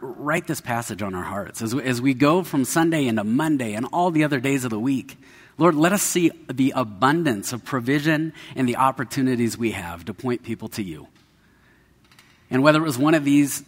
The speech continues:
seven places today that we discussed or something else, Lord, open our eyes. Open our eyes. Make our hearts willing to hand over, even if it's just a little,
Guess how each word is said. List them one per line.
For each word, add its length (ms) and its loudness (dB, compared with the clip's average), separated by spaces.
seven 380 2
places 540 -2
today 320 0
that 100 -4
we 120 -4
discussed 580 -4
or 60 -6
something 380 -4
else, 380 -8
Lord, 180 -2
open 200 -4
our 120 -4
eyes. 460 -10
Open 220 0
our 160 4
eyes. 500 -8
Make 160 -2
our 80 2
hearts 320 -2
willing 420 -4
to 80 -8
hand 300 -6
over, 260 -4
even 260 0
if 80 -2
it's 200 -10
just 180 -10
a 60 -4
little, 360 -6